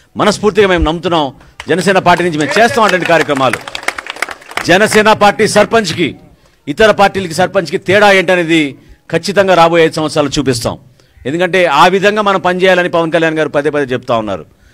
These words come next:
ఎంతో గర్వపడుతున్నాం. మీ ఊర్లో ఈరోజు మీ అందరితో కలిసిమెలిసి చక్కటి వాతావరణంలో ఆమెను సన్మానించుకోవడం.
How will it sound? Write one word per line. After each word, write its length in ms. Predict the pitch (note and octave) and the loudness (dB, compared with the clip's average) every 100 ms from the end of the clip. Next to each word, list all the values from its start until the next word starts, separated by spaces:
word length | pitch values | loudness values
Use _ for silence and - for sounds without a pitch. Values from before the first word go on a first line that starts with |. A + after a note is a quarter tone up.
| _ _ A#2+ | _ _ -10
ఎంతో 260 | D3 G3 | -2 0
గర్వపడుతున్నాం. 640 | D3+ F3+ F#3 F3+ F3 F3 D3 _ _ _ - | 2 2 4 2 0 -4 -8 _ _ _ -12
మీ 120 | A#2 | -4
ఊర్లో 480 | C#3+ D#3+ F#3 F3+ C3+ - | -2 0 2 0 0 -8
ఈరోజు 480 | C3+ D#3+ D#3+ D3 A2 _ _ - | -4 -2 0 -4 -6 _ _ -10
మీ 60 | B2+ | -6
అందరితో 340 | E3 G#3 G#3 | -2 -2 -2
కలిసిమెలిసి 580 | E3+ E3+ D#3+ D3 A#2+ G2 - _ _ _ _ - | -2 -4 -4 -6 -6 -14 -20 _ _ _ _ -4
చక్కటి 340 | D3 D3 G#3 | -2 0 2
వాతావరణంలో 480 | F#3+ F3+ F#3 F3+ F3+ | 4 4 2 0 0
ఆమెను 160 | E3+ D#3 | 0 -2
సన్మానించుకోవడం. 720 | C#3+ D#3 E3 D#3+ E3+ D#3+ | -4 -4 -4 -4 -6 -6